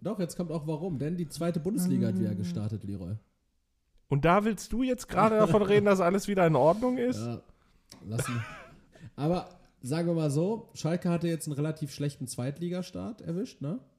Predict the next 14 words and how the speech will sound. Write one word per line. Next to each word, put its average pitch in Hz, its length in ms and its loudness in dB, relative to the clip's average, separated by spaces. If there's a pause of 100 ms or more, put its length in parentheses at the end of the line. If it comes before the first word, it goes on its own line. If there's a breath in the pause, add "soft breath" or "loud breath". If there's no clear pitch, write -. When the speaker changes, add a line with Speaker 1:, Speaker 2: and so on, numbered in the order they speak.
(240)
Speaker 2:
Mhm. 143 340 -8 (560 soft breath)
Speaker 1:
Ähm, 123 380 -2 (760)
ich 123 140 -4
hatte 151 180 -2
die 147 140 -6
Woche 156 240 -2
aber 139 420 -4 (160)
schon 139 340 -2
ein - 80 -12
ähnlich 156 380 0
schlechtes 107 360 -4
Fußballerlebnis. 101 1080 -6 (1800 soft breath)
Denn, 120 600 0
ähm, 110 460 -2